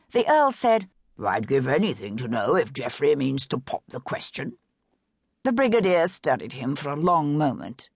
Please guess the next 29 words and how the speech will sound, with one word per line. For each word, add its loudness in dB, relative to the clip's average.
and 2
then 2
said, 0
"I 2
think -4
you -6
should -2
be 0
careful -2
there. 2
Blandon's 2
always -2
been 0
a 2
bit 0
of 0
a 4
rake -2
and -4
a 0
gambler. -2
Tell -2
you -10
what, -2
do -2
you 2
know 4
Captain -2
Cathcart?" -2